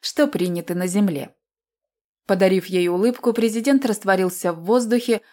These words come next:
а отец выключил вильют и окинул взглядом присутствующих. Остановился на моём спутнике и чуть заметно склонил голову в поклоне. «Гайд и Слаш Вердер, прошу вас, подойдите». Помедлив,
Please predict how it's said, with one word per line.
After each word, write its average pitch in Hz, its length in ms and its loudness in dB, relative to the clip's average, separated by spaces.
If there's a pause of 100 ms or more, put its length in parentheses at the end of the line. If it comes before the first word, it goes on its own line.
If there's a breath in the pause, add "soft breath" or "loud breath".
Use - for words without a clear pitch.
(200 soft breath)
а 202 120 2
отец 202 420 -2
выключил 196 680 -2
вильют 226 600 0
и 247 140 0
окинул 214 500 0
взглядом 170 600 -2
присутствующих. 165 1000 -6 (460)
Остановился 196 680 0
на 175 100 -4
моём 170 240 -4
спутнике 254 600 0
и 233 40 -2
чуть 240 240 -6
заметно 247 460 0
склонил 185 460 -2
голову 190 400 0
в - 80 -20
поклоне. 160 640 -4 (280)
«Гайд 220 480 2
и 190 100 -4
Слаш 180 460 0
Вердер, 160 640 -6 (100)
прошу 196 340 -2
вас, 143 300 -8
подойдите». 202 680 -2 (920)
Помедлив, 254 540 2